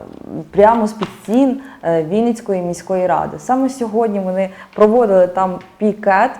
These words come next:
стосовно розподілу коштів із вінницького бюджету.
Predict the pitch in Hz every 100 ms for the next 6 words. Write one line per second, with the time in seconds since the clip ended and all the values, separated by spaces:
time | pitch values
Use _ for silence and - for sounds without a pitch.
0 | - - 233 220 233 196 170 - - 196
1 | 196 - 202 175 180 180 240 285 269 220
2 | - - 196 180 214 214 214 202 190 185
3 | 196 208 170 151